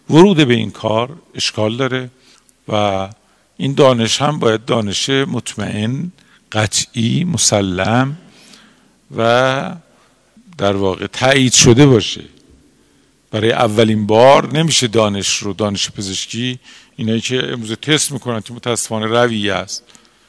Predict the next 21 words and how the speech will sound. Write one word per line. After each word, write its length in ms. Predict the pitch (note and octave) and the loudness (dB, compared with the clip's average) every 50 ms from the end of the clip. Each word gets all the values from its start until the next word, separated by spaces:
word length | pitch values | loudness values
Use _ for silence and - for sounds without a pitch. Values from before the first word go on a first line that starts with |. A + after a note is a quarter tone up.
| _ _ _ _ | _ _ _ _
شرکت‌های 520 | - - C3 G#2+ - C3 A#2 - A#2 A#2+ A#2+ | -12 -8 -8 -6 -4 -6 -6 -4 -4 -6 -4
داروسازی، 1040 | G#2+ A#2 A#2 A#2 G#2 F#2+ - - A2 G2 F#2 E2+ F2 G2 G#2 G#2 G#2+ G#2+ G#2 F#2 _ - | -4 -4 -4 -4 -4 -6 -8 -6 -6 -6 -6 -8 -10 -10 -10 -8 -8 -10 -12 -12 _ -6
دنیا 340 | B2 A#2+ A#2+ B2 C3 C#3 C#3+ | -6 -4 -2 -2 -2 -2 -2
الان 220 | D3 D3 D3+ D#3+ | -2 -2 -4 -4
اینجوریه. 480 | E3 D3 B2+ C#3 D3 C3 B2+ B2 B2 B2+ _ _ _ _ _ - - - _ _ - | -4 -6 -6 -8 -10 -8 -8 -10 -12 -12 _ _ _ _ _ -20 -20 -20 _ _ -12
اخیراً 360 | A2 - A#2+ A#2+ A#2 B2 C3 | -10 -6 -4 -2 -2 -2 -4
گفتن 360 | B2 A#2+ G#2+ - - - A#2+ | -4 -8 -8 -4 -4 -6 -6
که 140 | G#2+ - C3 | -4 -4 -4
یکی 260 | C3 B2 G#2+ - A#2+ | -4 -4 -4 -4 -6
از 100 | B2 A2 | -6 -6
رؤسای 440 | G#2 B2 A#2 A2 - - A2+ A2 A#2+ | -2 -2 -2 -2 -2 -2 -2 -2 -2
جمهور 580 | G#2+ A#2 C3 B2 A2 G#2 A2+ A#2 A#2 A#2+ A#2+ A#2 _ _ - - _ _ _ _ _ _ _ _ - | 0 0 0 0 2 2 2 4 4 2 2 0 _ _ -20 -20 _ _ _ _ _ _ _ _ -16
یکی 180 | G#2 - B2+ | -10 -4 -2
از 140 | B2 A2+ - | -2 0 0
کشورها 680 | - B2 A2+ - - A#2 A2 G2+ F#2+ G2 A2+ C3 C#3 C#3 - | -2 -4 -4 -4 -2 -2 -2 -2 0 0 0 0 0 -4 -6
جلوی 420 | - E3 C3+ A#2+ A2+ C3+ C3+ C3+ | -4 -4 -2 0 0 0 0 0
یک 480 | C#3 C#3+ C#3+ C#3 C#3 C3+ - _ - _ _ _ _ _ _ _ _ _ _ _ _ _ - | 0 0 0 0 0 -2 -4 _ -20 _ _ _ _ _ _ _ _ _ _ _ _ _ -6
واکسن 400 | A#2+ A#2 G#2 - - A#2+ A2 A2 | -4 -4 -4 -4 -4 -4 -4 -4
رو 80 | A#2 | -4
گرفته 560 | A#2+ A2+ C#3+ C#3 C3 A2 - - C3+ C3+ C#3+ | -4 -4 -4 -4 -4 -4 -6 -6 -4 -2 -2
و 40 | D3 | -4